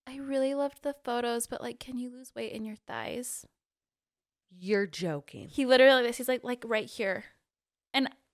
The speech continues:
Speaker 1: as I was, and I was working that day.
Speaker 2: I'm mortified.
Speaker 1: And I ran to the bathroom. I was like,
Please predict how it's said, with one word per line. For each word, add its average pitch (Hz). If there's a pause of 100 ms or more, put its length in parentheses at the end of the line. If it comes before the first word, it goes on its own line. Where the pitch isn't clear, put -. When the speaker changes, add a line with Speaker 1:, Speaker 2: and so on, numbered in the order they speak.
Speaker 1:
as 269
I 302
was, 285
and 233 (100)
I 220
was 226
working 220
that 262
day. 277 (340)
Speaker 2:
I'm 208
mortified. 180 (460)
Speaker 1:
And 370
I 302
ran 311
to 330
the 339
bathroom. 311
I 285
was 302
like, 320